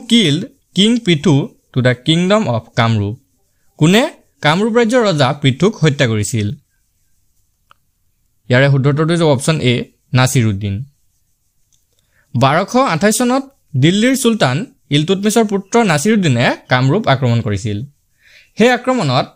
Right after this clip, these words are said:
কামৰূপৰ ৰজা পৃথুৰ মৃত্যু হয়। পৃথুৰ পাছত তেওঁৰ বংশৰ দুজন ৰজাই কামৰূপ শাসন কৰে। পৃথুৰ বংশৰ শেষ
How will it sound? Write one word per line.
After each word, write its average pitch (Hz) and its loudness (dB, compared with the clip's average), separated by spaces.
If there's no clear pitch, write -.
কামৰূপৰ 196 0
ৰজা 139 0
পৃথুৰ 147 0
মৃত্যু 143 2
হয়। 107 -4
পৃথুৰ 180 0
পাছত 170 0
তেওঁৰ 202 2
বংশৰ 170 0
দুজন 185 0
ৰজাই 165 2
কামৰূপ 135 2
শাসন 117 0
কৰে। 104 -6
পৃথুৰ 247 0
বংশৰ 208 2
শেষ 208 0